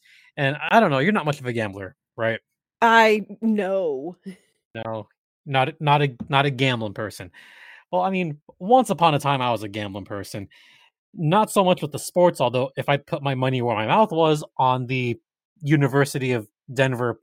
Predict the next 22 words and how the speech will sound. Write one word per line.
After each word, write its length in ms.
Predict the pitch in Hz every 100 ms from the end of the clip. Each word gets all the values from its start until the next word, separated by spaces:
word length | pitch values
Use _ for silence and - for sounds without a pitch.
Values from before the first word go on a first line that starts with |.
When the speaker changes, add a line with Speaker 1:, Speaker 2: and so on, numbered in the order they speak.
| -
Speaker 1:
Pioneers, 800 | 139 127 113 135 170 120 160 - - - - -
Speaker 2:
Yeah. 240 | 202 185 - -
Speaker 1:
I, 120 | 151 147
I 160 | 135 127
could 200 | - 135
have 140 | 120
made 180 | 123 123
a 60 |
lot 160 | 120 127
of 80 | 127
money 160 | 220
there. 260 | 180 98 80 _ _ _ _ _ _ _ _ _ _ _ _
I'm 120 | 147
just 180 | 139 139
Speaker 2:
Mm. 20 |
Speaker 1:
saying, 180 | 220 156
who 140 | 127 185
called 300 | 151 208 127
it? 160 | - _ _ _ _ _
Speaker 2:
You 220 | 180 208
did. 400 | 381 453 202 170 139 _ _ _ _ -
Speaker 1:
Yeah. 340 | 104 143 190